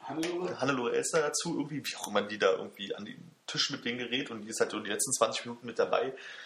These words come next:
Speaker 2: Und wie der Friedmann sich aufspielt und immer irgendwie das letzte Wort haben will und das Richtige gesagt haben will und Schlingensief so als Vollidioten dahinstellen will und Schlingensief sagt einfach <laughs> irgendwann nichts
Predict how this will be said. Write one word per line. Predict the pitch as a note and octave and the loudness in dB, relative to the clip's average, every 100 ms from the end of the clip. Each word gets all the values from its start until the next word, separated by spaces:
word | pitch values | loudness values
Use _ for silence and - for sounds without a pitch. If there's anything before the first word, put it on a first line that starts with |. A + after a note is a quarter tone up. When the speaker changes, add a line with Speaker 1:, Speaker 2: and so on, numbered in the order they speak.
| - - - - - - | -14 -18 -20 -20 -20 -8
Speaker 2:
Und | - | -4
wie | |
der | A#2+ | 0
Friedmann | A#2 - - C3+ | 2 2 2 2
sich | - - | 0 2
aufspielt | D#3 D#3+ - A#2+ A2 | 0 2 2 0 -2
und | A#2+ B2 | -2 0
immer | C3+ | 0
irgendwie | C3+ C#3 | 0 -2
das | B2 | -2
letzte | C3 - A#2 | 0 0 2
Wort | A#2 A#2 - | 2 4 2
haben | A2+ | 2
will | A2 A2 | 2 0
und | A2+ | 0
das | A2+ - | -2 -2
Richtige | C3 - C3 | 0 2 2
gesagt | G#2+ A#2 - | 0 0 2
haben | G#2 G#2 | 0 2
will | A2 | 0
und | G#2+ | 0
Schlingensief | - B2+ C3+ B2 | -2 -2 -4 -2
so | A#2 | 4
als | A2 - | 4 6
Vollidioten | D#3 D3+ A#2+ A2 - | 2 2 0 0 4
dahinstellen | - A#2+ - B2 | 2 2 0 2
will | B2+ | 2
und | G#2 | 0
Schlingensief | - G2+ - | -4 -8 -6
sagt | - - - G2 | 2 2 2 0
einfach | G2+ - - | 0 2 4
<laughs> | |
irgendwann | F#3 E3+ B2 - - A#2+ | 6 6 6 6 6 2
nichts | A#2 - | 2 2